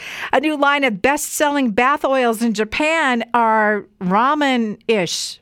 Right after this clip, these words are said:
flavored for you to bathe in. Soy sauce or chili sauce are the two that I saw. And Weird Al dramatically reads Green Eggs and Ham. So if you click,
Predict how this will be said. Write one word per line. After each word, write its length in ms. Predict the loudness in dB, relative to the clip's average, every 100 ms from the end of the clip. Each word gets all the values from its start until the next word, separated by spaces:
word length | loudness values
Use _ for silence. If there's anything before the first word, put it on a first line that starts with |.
| _
flavored 760 | -4 0 0 0 -4 -6 -10 -20 _ _ -20 _ _ _
for 180 | -2
you 440 | 0 2 0 -2 -6 -8
to 80 | -2
bathe 340 | 2 2 0
in. 260 | -2 -6 -6
Soy 300 | 0 2 2
sauce 460 | 2 2 2 0
or 120 | -4 -4
chili 380 | -2 0 0
sauce 460 | -2 -2 -2 -2 -4
are 60 | -4
the 100 | -4
two 180 | -4 -2
that 100 | 0
I 200 | 0 -2
saw. 420 | -2 0 0 -2 -8 -14 -10 0
And 200 | 2 2
Weird 360 | 2 2 0 0
Al 520 | 2 2 2 2 0 -4
dramatically 960 | -2 0 0 0 2 2 0 -2 -2 -2
reads 460 | 0 0 0 -4 -4
Green 420 | -2 0 0 -4 -2
Eggs 380 | 0 0 -2 -2
and 200 | -2 -2
Ham. 640 | 0 0 0 0 -2 -4 -10 -20 -20 -18
So 420 | -6 0 2 2
if 220 | 0 0 0
you 140 | 0
click, 500 | 2 2 2 -2 -8